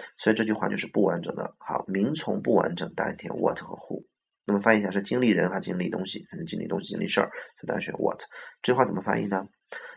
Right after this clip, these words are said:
当他只有三十岁的时候，他就已经经历过那些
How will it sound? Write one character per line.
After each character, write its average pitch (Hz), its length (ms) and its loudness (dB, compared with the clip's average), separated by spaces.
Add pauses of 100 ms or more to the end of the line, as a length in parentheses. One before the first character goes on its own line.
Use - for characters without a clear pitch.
(140)
当 135 280 8
他 135 240 2
只 135 220 2
有 104 160 2
三 131 260 4
十 143 140 -2
岁 - 420 0 (680)
的 170 100 -6
时 - 180 -4
候， - 280 -10 (340)
他 104 140 2
就 104 180 8
已 87 140 2
经 101 440 2 (140)
经 110 260 0
历 107 140 6
过 - 380 0 (580)
那 - 100 4
些 95 460 4